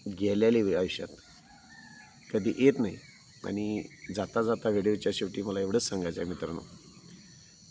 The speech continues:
की आयुष्य जगत असताना प्रत्येक क्षणाचा, प्रत्येक घटकाचा, त्या घटकामध्ये मग तुमची आर्थिक बाजू, कौटुंबिक बाजू,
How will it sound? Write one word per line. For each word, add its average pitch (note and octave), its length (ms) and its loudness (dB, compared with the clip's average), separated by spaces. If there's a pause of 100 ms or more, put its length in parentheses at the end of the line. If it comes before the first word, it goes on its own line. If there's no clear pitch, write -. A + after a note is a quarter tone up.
(120)
की C#3 100 6
आयुष्य C#3 380 8
जगत B2 340 4
असताना A#2 460 0
प्रत्येक C#3 560 -2
क्षणाचा, G#2+ 500 -2 (1600)
प्रत्येक C3 460 2
घटकाचा, C#3 580 2 (1800)
त्या A#2+ 140 6
घटकामध्ये A2 560 0
मग A2 120 -2
तुमची G2+ 560 -4 (760)
आर्थिक G2+ 440 -2 (160)
बाजू, F2 320 -2 (1160)
कौटुंबिक B2+ 760 4
बाजू, E2+ 300 -4